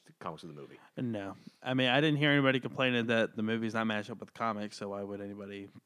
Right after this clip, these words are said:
Speaker 2: complain otherwise?
Speaker 1: Right.
Speaker 2: <laughs>
Speaker 1: Um, so Domino's a cool character, and
Speaker 2: Mm-hmm.
Speaker 1: Gail Simone is a, is a writer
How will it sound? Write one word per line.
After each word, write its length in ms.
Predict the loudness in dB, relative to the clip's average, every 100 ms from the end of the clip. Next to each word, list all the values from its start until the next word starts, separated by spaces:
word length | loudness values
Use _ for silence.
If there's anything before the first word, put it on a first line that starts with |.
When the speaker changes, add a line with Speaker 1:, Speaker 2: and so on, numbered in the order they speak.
| _
Speaker 2:
complain 360 | -14 -8 -8
otherwise? 400 | -8 -10 -12 -6
Speaker 1:
Right. 280 | 2 2 2 -2 -8
Speaker 2:
<laughs> 200 | -8 2
Speaker 1:
Um, 360 | 6 8 6 4
so 580 | 2 6 10 10 8 4 _ _ _ _ 4
Domino's 340 | 8 8 6
a 40 | 2
cool 180 | 2
character, 640 | 2 4 4 4 0 -2 -2 -8 -14 -2
and 300 | 2 2 0
Speaker 2:
Mm-hmm. 140 | -4 2
Speaker 1:
Gail 180 | 4
Simone 400 | 4 4 4 2
is 160 | 2 0
a, 180 | 0 0 -2 -4 -4
is 100 | -6
a 60 | -4
writer 380 | -2 -2 -2